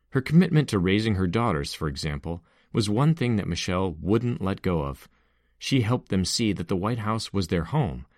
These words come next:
and they could play and grab food from the pantry as they pleased. Michelle also started a garden and worked on initiatives to help school lunches across the nation. The drive that helped her succeed in school and help other people shone through.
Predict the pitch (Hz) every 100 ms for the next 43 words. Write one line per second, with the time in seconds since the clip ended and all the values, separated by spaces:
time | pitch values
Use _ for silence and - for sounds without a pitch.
0 | _ _ 92 98 90 82 - 98 95 101
1 | 82 76 87 87 - - 92 101 - 85
2 | 67 - 85 85 104 104 - 110 - 95
3 | 98 64 - - _ _ _ _ _ _
4 | - 123 185 175 104 120 107 92 - 85
5 | 90 113 101 139 127 64 - _ - 101
6 | 110 - 107 98 107 151 165 78 67 -
7 | 85 92 82 - - 110 110 - - 101
8 | 139 147 73 71 - 107 98 92 - 98
9 | 113 139 - 67 - _ _ _ _ _
10 | _ 110 117 147 170 117 82 104 101 95
11 | - 85 - 101 92 87 - 95 92 113
12 | 139 - 82 95 - 95 107 - 98 -
13 | 131 139 - - 90 90 85 87 87 67